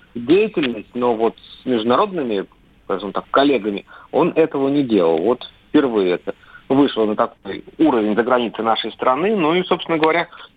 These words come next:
Конте и в его лице мировому сообществу Путин и сказал, что не надо тут делать никаких поспешных выводов и уже бряцать санкциями. Давайте дождёмся, в общем-то, результатов, которые,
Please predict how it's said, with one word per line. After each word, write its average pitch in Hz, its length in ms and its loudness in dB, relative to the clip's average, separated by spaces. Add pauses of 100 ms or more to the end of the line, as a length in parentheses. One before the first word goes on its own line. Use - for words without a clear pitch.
(120)
Конте 151 500 2
и 104 220 0
в 90 80 -10
его 127 260 2
лице 98 480 -2 (100)
мировому 107 440 0
сообществу 117 520 -4
Путин 120 320 -4 (300)
и 139 320 2
сказал, 135 400 2
что - 160 -12
не 117 140 -2
надо 113 180 2
тут 87 220 -6
делать 92 280 0
никаких 104 420 -2
поспешных 110 580 -2
выводов 98 440 2
и 90 400 2
уже 87 460 2
бряцать 95 540 0
санкциями. 165 560 0 (340)
Давайте 127 360 2
дождёмся, 107 840 -2
в 90 100 2
общем-то, 92 560 2
результатов, 107 640 0 (920)
которые, 113 440 2